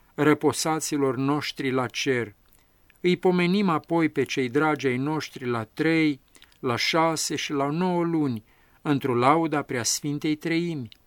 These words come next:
La un an îi pomenim pentru a urma pilda primilor creștini, care se adunau în fiecare an de ziua morții martirilor pentru a-i comemora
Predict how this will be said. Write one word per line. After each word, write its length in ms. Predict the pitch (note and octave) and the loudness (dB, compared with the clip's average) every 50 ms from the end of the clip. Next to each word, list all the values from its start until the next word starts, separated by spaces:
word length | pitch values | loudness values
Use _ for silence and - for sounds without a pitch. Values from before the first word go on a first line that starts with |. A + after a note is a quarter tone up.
| _ _ _ _ _ _ _ _ _ - _ | _ _ _ _ _ _ _ _ _ -10 _
La 180 | - E3 D#3+ | 6 8 8
un 220 | E3 E3 D#3+ D#3 D#3+ | 10 8 6 4 4
an 200 | F3 G3 G3 F#3 | 2 2 0 0
îi 120 | F3+ D#3+ | -2 -2
pomenim 640 | - - C#3+ C#3+ D3 C#3+ C3+ C3+ D3+ F3 F3 E3+ - | -2 -2 0 0 0 0 0 0 0 -2 -4 -4 -2
pentru 360 | - D#3 C#3+ C#3+ B2+ - D3 | -2 -2 -2 -2 -2 0 2
a 20 | C#3 | 2
urma 440 | C#3 C3+ C3+ C#3 D#3+ D#3+ D#3+ - - _ | 4 2 2 2 0 -2 -2 -4 -6 _
pilda 580 | - F#3+ G3 G3+ G3 F#3 - D#3 C#3 C3 C3 - _ _ | -4 -2 0 0 0 0 0 0 0 0 -2 -6 _ _
primilor 560 | - F#3+ G#3 A3+ A3 G#3 F#3 F3 F3 E3+ E3 | 0 2 2 4 4 2 2 2 0 0 -2
creștini, 800 | E3 - - E3+ D#3 - - - - - F3 D#3 D3 B2 A2 A2 - _ _ _ _ _ _ _ _ _ _ | -4 -4 -4 -2 -2 -2 -2 -4 -4 -4 -4 -4 -2 -4 -6 -8 -12 _ _ _ _ _ _ _ _ _ _
care 240 | - D3 D3 D3 | 4 6 6 6
se 160 | C3 - - D#3 | 6 4 2 2
adunau 460 | C#3+ B2+ C3 C#3 C#3 D3+ D#3+ D#3+ D3 | 0 2 0 0 2 2 2 0 0
în 120 | C#3+ C3+ | 0 -2
fiecare 760 | B2+ - - - G#3 A3 A3+ G#3+ F#3+ - - F3 D#3 D3+ D3 | -4 -6 -8 -6 -2 0 0 0 0 0 -2 0 2 2 2
an 380 | D3 D#3 D#3+ D#3+ D3+ C#3 B2 A2+ - _ _ _ | 2 2 2 0 0 -2 -4 -6 -8 _ _ _
de 220 | _ - G#2 C3 B2+ | _ -4 0 2 2
ziua 400 | A2+ G#2 - D3+ E3 D#3+ D3+ C#3 | 4 2 2 2 2 2 2 2
morții 520 | C3 C3 C#3+ D#3 D#3 D3+ D3 - - D3 | 2 2 0 0 0 -2 -4 -4 -6 -4
martirilor 920 | B2+ A#2+ A#2 A2+ A2 A2 - - F3+ F3+ F3 E3 D#3+ D3+ D3+ D3 C#3+ C#3 - _ _ _ _ _ _ | -2 -2 -2 -4 -4 -8 -8 -6 -4 -2 0 0 2 2 2 2 0 -2 -6 _ _ _ _ _ _
pentru 340 | _ D3+ C#3 C3+ C3+ - D#3 | _ 2 4 4 2 2 2
a-i 180 | D#3 D3+ D3+ D3+ - | 2 2 2 0 0
comemora 800 | - G3 F#3+ F#3 F3 E3+ D#3+ D#3 D#3 D3+ D3 C#3+ C3 A2+ - | 0 0 2 2 0 0 0 0 0 0 2 2 2 0 -2